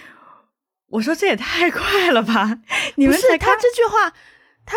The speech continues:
Speaker 2: 这句话真的意思是说已经求婚了吗？已经订婚了吗？
Speaker 1: 嗯，还没有，但是，但是你知道过年见家长是一件蛮重大的事情嘛，也就是说他们一开始谈恋爱就见家长了。好，然后你听我讲。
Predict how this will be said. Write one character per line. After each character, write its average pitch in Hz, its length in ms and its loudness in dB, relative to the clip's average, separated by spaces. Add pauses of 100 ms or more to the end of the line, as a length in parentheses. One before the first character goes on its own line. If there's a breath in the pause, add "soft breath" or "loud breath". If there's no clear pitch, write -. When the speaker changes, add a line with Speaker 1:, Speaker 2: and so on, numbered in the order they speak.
Speaker 2:
这 466 100 2
句 440 120 0
话 415 180 2
真 381 240 -4
的 392 140 -2
意 349 160 -2
思 302 180 -6
是 202 180 -6
说 - 220 -2
已 240 80 -4
经 196 180 -6
求 190 300 -4
婚 208 260 -4
了 208 120 -4
吗？ 185 260 -6
已 185 80 -10
经 185 220 -8
订 220 200 -8
婚 196 220 -6
了 190 80 -4
吗？ 180 380 -8 (560 soft breath)
Speaker 1:
嗯， 214 600 -6
还 208 440 -4
没 202 400 -4
有， 185 260 -4
但 262 240 -2
是， 302 240 -8
但 311 180 -4
是 415 120 -10
你 285 120 -2
知 214 120 -10
道 254 100 -2
过 330 240 -2
年 170 400 -4
见 247 260 -4
家 208 220 -6
长 160 320 -8 (120)
是 - 200 -12
一 214 80 -4
件 196 400 -8 (180)
蛮 160 520 -8 (480)
重 220 300 -4
大 196 240 -4
的 147 100 -10
事 - 240 -12
情 - 300 -14
嘛， 82 200 -12 (320 loud breath)
也 220 100 -2
就 294 140 -4
是 311 40 -4
说 277 160 -4
他 277 140 -4
们 254 120 0
一 247 120 -4
开 254 180 -6
始 254 140 -10
谈 185 180 -10
恋 208 140 -4
爱 - 20 -4
就 208 100 -4
见 202 240 -6
家 185 220 -4
长 151 220 -8
了。 67 160 -16
好， - 420 -8
然 185 100 -4
后 226 140 -8
你 208 60 -4
听 196 180 -6
我 208 220 -6
讲。 185 120 -6